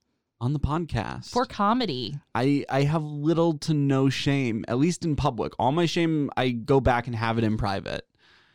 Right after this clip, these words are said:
Speaker 1: Um,
Speaker 2: I mean, to be fair, like, this is kind of, like, no, I guess it is very public, but I don't know.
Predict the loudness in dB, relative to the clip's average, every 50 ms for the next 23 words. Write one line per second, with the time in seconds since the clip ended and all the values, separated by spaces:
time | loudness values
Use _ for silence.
0 | _ _ _ -4 0 0 2 2 2 4 4 4 4 2 0 0 -2 -4 -4 -2
1 | -2 0 0 0 2 2 2 2 0 -2 -4 -6 -4 -2 -2 0 -2 -4 -6 -6
2 | -6 -4 -4 -6 -8 -8 -8 -8 -6 -4 -2 0 0 0 0 -2 -2 -4 -6 -6
3 | -6 -6 -10 _ -20 -20 _ _ _ _ _ _ _ _ _ _ _ _ _ _
4 | _ _ _ _ -6 -4 -2 0 2 2 2 0 0 -2 -4 -4 -2 -2 -2 -2
5 | -4 -6 -6 -8 -8 -8 -10 -12 -12 -10 -8 -8 -8 -8 -10 -12 -14 -12 -8 -4
6 | -2 0 0 0 0 0 0 -2 -4